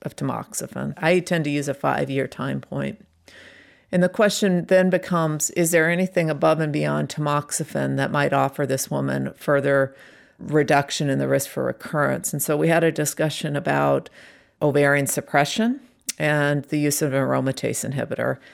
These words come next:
And given her prior intolerance to tamoxifen, although I have to say it was fairly nebulous why she didn't tolerate the tamoxifen, she in her own mind was very interested in exploring other options.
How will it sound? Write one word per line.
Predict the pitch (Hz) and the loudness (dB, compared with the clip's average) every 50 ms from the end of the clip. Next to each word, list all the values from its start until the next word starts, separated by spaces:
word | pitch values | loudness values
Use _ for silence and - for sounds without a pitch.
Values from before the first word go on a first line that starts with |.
| - - - - - _ - - | -20 -20 -20 -20 -20 _ -4 -2
And | 185 170 | 0 2
given | 170 214 220 226 233 233 | 4 4 4 4 6 4
her | 233 202 185 | 4 2 2
prior | - - - 208 185 185 190 185 | 0 -2 0 4 4 6 6 6
intolerance | 175 170 170 - - - 185 175 180 175 160 165 - | 4 2 0 -4 -4 0 2 2 2 2 0 -2 -4
to | - - - | -8 -10 -8
tamoxifen, | - - 165 147 139 139 147 - - - 151 - 151 143 139 | -4 -2 0 0 0 0 -2 -4 -6 -6 -2 0 0 2 2
although | 143 143 139 147 | 2 2 2 2
I | 143 143 | 2 2
have | 156 170 175 165 | 2 0 -2 -4
to | - 160 | -4 -4
say | - - - 160 151 | -2 0 2 2 2
it | 139 - | 2 2
was | 139 - - | 0 -4 -6
fairly | - - - - 185 180 180 175 170 165 151 | -8 -6 -2 2 4 4 6 6 4 4 2
nebulous | 147 147 147 147 143 156 151 139 139 135 - - | 2 0 0 0 2 2 2 2 0 0 0 2
why | 147 139 139 139 | 2 4 4 4
she | 139 - - 151 | 2 -2 -4 -2
didn't | 139 151 143 135 131 | -2 -2 -2 -2 -4
tolerate | 123 - - 139 135 143 147 143 139 135 | -8 -6 -2 0 2 2 2 2 0 0
the | - 151 | -4 -6
tamoxifen, | - - - 143 139 135 135 - - - 139 - 135 131 127 139 - - - - - - - - - _ _ | -8 -6 -4 -4 -2 -4 -4 -4 -6 -8 -6 -6 -6 -6 -6 -6 -8 -12 -20 -20 -20 -20 -20 -20 -20 _ _
she | - - - - 202 | -6 -2 2 4 4
in | 180 165 | 4 6
her | 156 147 | 4 4
own | 147 151 156 156 156 | 4 4 4 2 2
mind | 151 147 139 135 135 135 135 135 - | 2 2 2 2 2 0 0 -2 -4
was | - 139 143 139 143 - | -2 0 0 0 0 2
very | 156 156 147 143 147 143 143 143 135 | 2 4 4 6 4 4 2 2 0
interested | - - 147 139 - 147 135 - - 143 139 | -2 -2 -4 -4 -4 -4 -4 -2 0 -2 0
in | 135 139 139 135 | 0 -2 -2 -2
exploring | 139 - - - - 147 143 143 143 139 135 | -4 -6 -8 -6 -2 -2 0 0 0 0 0
other | 139 135 127 131 131 | 0 0 0 0 0
options. | 131 131 135 - - - - - - 135 123 - - - - | 0 -2 -2 -4 -8 -10 -8 -8 -6 -6 -6 -8 -8 -10 -12